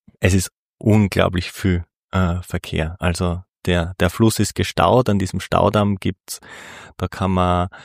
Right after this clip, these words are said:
Windsurfen, Kitesurfen, Motorboot fahren, angeln, da gibt's unendlich Campingplätze, Hotels, Jugendlager. Also das ist ein richtiger Tourismus-Hotspot. Natürlich geht's dann auch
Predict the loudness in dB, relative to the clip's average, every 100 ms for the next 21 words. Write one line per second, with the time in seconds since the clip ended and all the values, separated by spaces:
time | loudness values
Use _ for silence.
0 | -20 -16 2 2 4 2 0 0 -6 -2
1 | 0 0 0 2 2 0 -2 0 2 2
2 | 0 -2 -2 -4 -2 -2 -2 0 4 6
3 | 6 6 4 2 -4 -12 -20 -20 -8 -6
4 | -6 -8 -4 0 2 2 2 0 0 -2
5 | 0 -2 0 -2 -2 -2 -2 0 -2 0
6 | 2 4 2 -2 -4 0 0 2 -2 2
7 | 4 4 4 2 0 -6 -18 -20 -20 -20
8 | _ _ _ _ 0 2 4 2 2 -2
9 | _ _ 0 0 2 2 4 2 2 -2
10 | 0 2 2 0 -2 2 2 2 2 2
11 | 2 0 4 2 2 0 -4 0 2 4
12 | 4 2